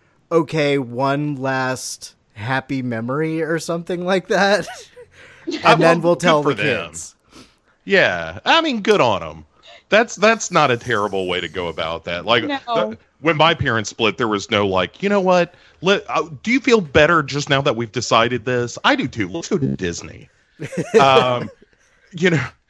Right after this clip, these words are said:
Speaker 2: like, with, with my folks, it was like, you know, fucking, "We are throwing the shit in the car and getting the fuck out of there. It is, there is no planning. There's no deep discussion. We are fucking, you know, taking the midnight train to Georgia."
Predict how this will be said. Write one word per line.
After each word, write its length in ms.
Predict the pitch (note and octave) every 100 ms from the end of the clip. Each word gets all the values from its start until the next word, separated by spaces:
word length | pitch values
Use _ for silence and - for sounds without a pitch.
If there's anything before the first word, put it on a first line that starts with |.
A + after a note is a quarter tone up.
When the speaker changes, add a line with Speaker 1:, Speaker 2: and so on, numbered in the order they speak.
| _
Speaker 2:
like, 200 | D3 D#3
with, 260 | D3 C#3 C#3+
with 240 | A#2 B2+
my 220 | B2 C3+ D3+
folks, 380 | C3+ A2 G2+ A#2
it 80 |
was 160 | G2+ F#2+
like, 260 | G2+ F#2 - _ _ _
you 180 | C3+ A2+
know, 200 | F2 E2 - _ _
fucking, 580 | - C3+ A#2 G2 G2 - D#3 F3 _ - _ _ C3+
"We 160 | D#3
are 80 | A2
throwing 480 | - C3 C3 C3+ A#2+
the 80 | G2+
shit 380 | - - C3 A#2
in 80 |
the 80 | A#2
car 400 | - B2+ A#2 A#2
and 180 | G#2 G#2+
getting 200 | C#3 G#2+
the 100 | - F3+
fuck 260 | C3 A#2+
out 260 | B2+ A2+ G#2+
of 100 | G2+
there. 280 | F#2+ F#2+ G2+
It 160 | A#2+
is, 320 | A2 G#2 G2 - - - -
there 160 | C#3+
is 140 | B2 A#2+
no 80 | A2
planning. 680 | - - D3+ C#3 C3+ C3+ C3+
There's 240 | B2 A2
no 160 | B2+ A2
deep 240 | G2+ G2+
discussion. 800 | - C#4+ - A#2+ A#2+ - A2+ A2
We 160 | A2 G2
are 160 | F2 - _ _ - - _ _ _ _ _
fucking, 600 | - D#3 C3 B2+ G#2+ A2+
you 100 | C3
know, 140 | A2 G2+
taking 340 | D3 C3+ A#2+
the 80 | G2+
midnight 460 | G#2+ A#2 G#2 G#2+ G#2+
train 240 | B2+ G#2
to 80 | G2
Georgia." 640 | G#2+ B2 A#2 G#2+ F2+ F2+